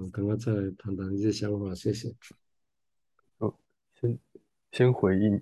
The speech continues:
Speaker 2: 回-，回忆一下，哦，那个李尔王。我，我记得李尔王是他，好像是先，他先听了一个，呃，预-，好像是占卜师还是预言师说一个，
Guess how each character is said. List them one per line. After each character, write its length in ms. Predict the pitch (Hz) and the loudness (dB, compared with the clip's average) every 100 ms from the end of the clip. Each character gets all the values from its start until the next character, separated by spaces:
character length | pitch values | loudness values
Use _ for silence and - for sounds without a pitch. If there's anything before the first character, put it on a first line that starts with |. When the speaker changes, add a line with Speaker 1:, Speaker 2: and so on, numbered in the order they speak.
| - | -4
Speaker 2:
回-， 200 | - 107 | 0 0
回 240 | - 101 | 6 6
忆 240 | 98 123 95 | 6 4 2
一 60 | |
下， 240 | 85 - 87 | 0 -4 -4
哦， 200 | 85 87 | -4 -2
那 120 | 98 | 0
个 200 | 98 87 - | 2 0 -4
李 180 | - 95 | 4 6
尔 180 | 98 85 | 8 6
王。 180 | 82 85 - _ - - - - | 4 2 -4 _ -14 -12 -12 0
我， 100 | 113 | 4
我 160 | 101 104 | 6 6
记 80 | 151 | 6
得 80 | |
李 140 | 117 123 | 6 6
尔 80 | 98 | 4
王 260 | 90 90 | 2 -2
是 160 | - 104 | 0 -2
他， 260 | 107 101 - _ _ _ _ - | 0 -2 -4 _ _ _ _ -18
好 240 | - 90 87 | -2 0 2
像 200 | 135 131 | 2 0
是 140 | 135 | -2
先， 200 | 123 123 | 0 0
他 180 | 120 117 | 0 0
先 220 | 110 117 | 0 -2
听 320 | 113 - 110 107 | -2 -2 0 2
了 180 | 90 | 2
一 60 | 95 | 0
个， 280 | 101 87 85 - _ _ _ _ _ | 2 2 2 -4 _ _ _ _ _
呃， 520 | - 92 - - - 120 _ _ _ | -4 -2 -2 -4 -8 -10 _ _ _
预-， 220 | 139 107 127 - _ _ _ | 0 0 0 -12 _ _ _
好 140 | 90 | -2
像 160 | 107 127 | 0 0
是 340 | - 123 110 107 _ _ _ | 2 0 2 -4 _ _ _
占 200 | - 127 | 0 2
卜 260 | 139 92 82 | 2 2 0
师 240 | - 104 | 0 2
还 100 | 98 | 4
是 120 | 90 - | 2 2
预 220 | 113 92 | 4 6
言 200 | 82 85 | 4 2
师 300 | - 92 95 | -2 -2 -2
说 340 | - 98 95 | 0 2 4
一 60 | 92 | 4
个， 240 | - 85 | 4 2